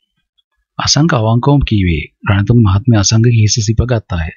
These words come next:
"ඒ වගේ කෙල්ලෙක් එක්ක ජීවිතේ ලස්සනට ගත කරන්න පුළුවන්. ඔයා වාසනාවන්තයි. ඉක්මනටම බඳින්න ඕන." "ඡායා පව්. හැම දෙයක්ම උනේ කෙල්ලගේ හොඳකමට. කෙල්ල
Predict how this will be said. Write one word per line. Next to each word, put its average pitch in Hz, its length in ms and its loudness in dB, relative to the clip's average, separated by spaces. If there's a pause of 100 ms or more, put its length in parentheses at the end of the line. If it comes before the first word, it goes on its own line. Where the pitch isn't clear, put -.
(600)
"ඒ - 120 -2
වගේ 170 220 0
කෙල්ලෙක් 107 360 0
එක්ක - 180 -6
ජීවිතේ 113 400 0
ලස්සනට 143 400 2
ගත 117 220 0
කරන්න 123 320 4
පුළුවන්. 107 320 0 (180)
ඔයා 135 220 2
වාසනාවන්තයි. 98 840 -2
ඉක්මනටම 135 480 0
බඳින්න 113 360 2
ඕන." 85 180 -2 (1120)
"ඡායා 127 320 2
පව්. 104 220 -2 (480)
හැම 110 220 2
දෙයක්ම 123 260 4
උනේ 120 280 2
කෙල්ලගේ 117 440 2
හොඳකමට. 104 440 0 (200)
කෙල්ල 110 240 2